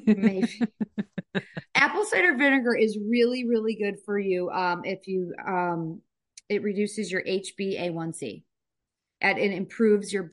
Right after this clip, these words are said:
Speaker 1: fasting blood sugar.
Speaker 2: Oh.
Speaker 1: So if you're a diabetic, it's a really good thing to add as, like, a salad dressing, sprinkle some
Speaker 2: Mm.
Speaker 1: vinegar on,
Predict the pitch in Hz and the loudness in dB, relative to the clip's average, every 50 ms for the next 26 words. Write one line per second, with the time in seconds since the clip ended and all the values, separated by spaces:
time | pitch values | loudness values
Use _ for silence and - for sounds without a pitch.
0 | _ - 185 156 165 - - - 180 170 160 165 156 151 151 - - - - - | _ -2 0 0 0 -2 -4 -8 -8 -8 -6 -6 -6 -6 -8 -8 -12 -14 -14 -14
1 | - - _ _ _ _ _ _ _ _ _ _ _ 240 269 302 370 403 349 294 | -18 -20 _ _ _ _ _ _ _ _ _ _ _ 2 2 2 2 2 2 2
2 | - 156 208 214 208 214 208 208 220 220 220 220 220 220 196 208 185 208 208 196 | 2 0 0 0 0 0 0 2 2 2 4 4 4 4 2 2 2 2 2 2
3 | 175 185 175 175 190 202 208 208 - - - - - 190 180 170 165 165 180 180 | 2 2 2 4 2 -2 -2 -4 -8 -10 -10 -8 -8 -10 -8 -8 -6 -4 -4 -2
4 | 180 175 180 175 160 175 180 170 160 160 - 175 160 156 - 160 - - 160 151 | -2 -2 -2 -4 -6 -4 -6 -6 -6 -4 -6 -6 -6 -6 -10 -10 -8 -4 -2 -2
5 | 151 147 - 147 156 151 - 160 156 - 160 151 - - 139 135 139 147 147 147 | -2 -2 -4 -6 -6 -6 -8 -10 -10 -10 -12 -12 -8 -8 -6 -6 -6 -6 -6 -6
6 | 147 143 147 - 165 156 151 151 - - _ 170 160 - 165 170 180 190 175 170 | -8 -8 -8 -8 -10 -10 -10 -10 -12 -14 _ -16 -14 -12 -6 -4 -2 -2 -2 -2
7 | 170 156 156 156 156 151 151 147 151 151 - | -4 -6 -8 -8 -10 -10 -10 -10 -10 -12 -12